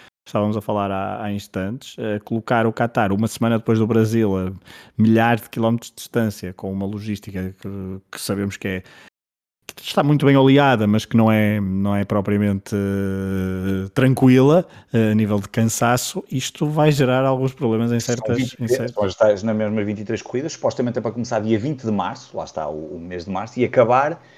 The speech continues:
Speaker 2: como tu estavas a dizer bem, vinte de novembro.
Speaker 1: E
Speaker 2: Eh,
Speaker 1: é,
Speaker 2: não
Speaker 1: pois,
Speaker 2: só mais
Speaker 1: vai,
Speaker 2: cedo.
Speaker 1: será o maior, porque
Speaker 2: É,
Speaker 1: este ano, este ano são
Speaker 2: supostamente
Speaker 1: vinte,
Speaker 2: em
Speaker 1: são
Speaker 2: outubro,
Speaker 1: vinte e duas.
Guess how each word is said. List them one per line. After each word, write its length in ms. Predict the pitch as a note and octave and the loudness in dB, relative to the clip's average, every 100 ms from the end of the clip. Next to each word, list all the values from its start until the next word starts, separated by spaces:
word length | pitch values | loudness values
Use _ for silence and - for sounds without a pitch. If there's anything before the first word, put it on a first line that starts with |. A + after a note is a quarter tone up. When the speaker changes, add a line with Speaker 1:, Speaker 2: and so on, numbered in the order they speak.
| _ - | _ -10
Speaker 2:
como 100 | G2 | -10
tu 40 | |
estavas 340 | F#2 F#2+ F#2 F#2+ | -6 -4 -2 -2
a 60 | |
dizer 240 | G2 F#2+ G#2 | -4 -2 -2
bem, 260 | A2 B2 B2+ - - | -2 -4 -8 -18 -10
vinte 320 | G#2 C#3 C#3 | -4 -2 -2
de 160 | C#3 D3 | -6 -6
novembro. 500 | D#3+ D#3+ C3 A2+ B2 - - - | -6 -2 -2 -4 -8 -20 -18 -8
Speaker 1:
E 200 | G2 A2 | -2 0
Speaker 2:
Eh, 40 | |
Speaker 1:
é, 20 | A#2 | 0
Speaker 2:
não 80 | |
Speaker 1:
pois, 220 | - C3+ G#2+ | 2 2 2
Speaker 2:
só 100 | A2 | 0
mais 180 | A#2+ | 0
Speaker 1:
vai, 140 | C3 D3 | 0 2
Speaker 2:
cedo. 100 | B2 | 4
Speaker 1:
será 160 | D3+ | 4
o 40 | D3+ | 4
maior, 280 | E3 D#3 A2+ | 6 4 4
porque 160 | - | 2
Speaker 2:
É, 40 | - | -2
Speaker 1:
este 160 | - | 0
ano, 180 | B2 C3 | 0 0
este 300 | B2+ C3 - | 0 0 4
ano 100 | - | 4
são 120 | - | 4
Speaker 2:
supostamente 200 | E3 D3+ | 2 0
Speaker 1:
vinte, 100 | - | -2
Speaker 2:
em 20 | |
Speaker 1:
são 120 | - C3+ | 0 4
Speaker 2:
outubro, 80 | |
Speaker 1:
vinte 120 | C3+ B2 | 4 2
e 60 | |
duas. 320 | G2+ E2 - | 0 -4 -10